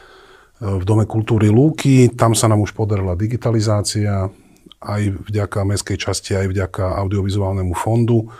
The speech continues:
A teraz ideme do prestavby, nové sedadlá a tak ďalej. Perfektné. Ale obmedzí nám to premietanie,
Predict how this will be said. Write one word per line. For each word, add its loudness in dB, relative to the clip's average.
A -2
teraz 2
ideme 2
do -2
prestavby, 0
nové 0
sedadlá -4
a -10
tak -8
ďalej. -8
Perfektné. -10
Ale -4
obmedzí -2
nám -4
to -6
premietanie, 2